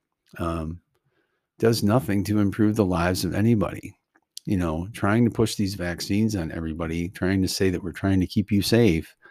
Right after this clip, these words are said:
is a bunch of hooey. You know, I had the covid virus, much like Joe,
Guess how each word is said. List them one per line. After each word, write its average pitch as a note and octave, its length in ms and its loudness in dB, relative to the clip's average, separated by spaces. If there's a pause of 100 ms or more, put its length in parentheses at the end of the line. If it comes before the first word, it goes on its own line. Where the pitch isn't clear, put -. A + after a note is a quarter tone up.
(480)
is A#2 120 4
a B2+ 60 4
bunch G2+ 260 2
of A2+ 80 4
hooey. C3 460 4 (560)
You G2 80 -2
know, F2+ 260 -2
I G#2+ 160 4
had G2+ 760 4
the F#2+ 80 -2
covid F#2 340 2
virus, F#2+ 680 0
much F#2+ 240 0
like F#2+ 360 2 (120)
Joe, F#2 500 4